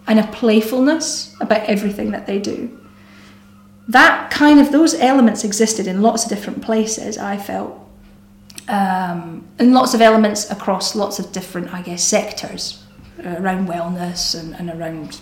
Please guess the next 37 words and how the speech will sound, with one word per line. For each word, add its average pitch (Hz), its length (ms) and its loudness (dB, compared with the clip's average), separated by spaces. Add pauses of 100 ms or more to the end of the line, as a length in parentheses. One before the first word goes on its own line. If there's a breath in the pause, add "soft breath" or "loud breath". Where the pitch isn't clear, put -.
(100)
anti-stigma 175 460 -8
work. - 180 -12 (460 loud breath)
But 175 60 -4
what 220 200 6
I 233 40 0
think 220 280 -2
we've 233 200 4
done 196 200 2
differently 190 460 -4
is 190 100 -10
we've 196 160 -8
said, 180 280 -8
"It's - 240 -8
not 190 360 0
your 196 200 -2
problem, 196 420 -8
it's - 220 -12
our 190 220 -2 (100)
collective 208 800 -8
challenge." - 720 -14 (680 loud breath)
You 214 140 4
do 214 120 6
not 208 260 4
hold - 320 -6
that. - 280 -8 (220)
We 208 120 -2
are 196 60 -2
here 254 320 -2
to 247 160 -6
hold 220 280 -6
the 202 140 -4
weight 202 160 -2
of 196 120 -12
that 196 240 -8
together, 175 480 -10 (400 loud breath)
because 196 180 -2
actually 214 520 -4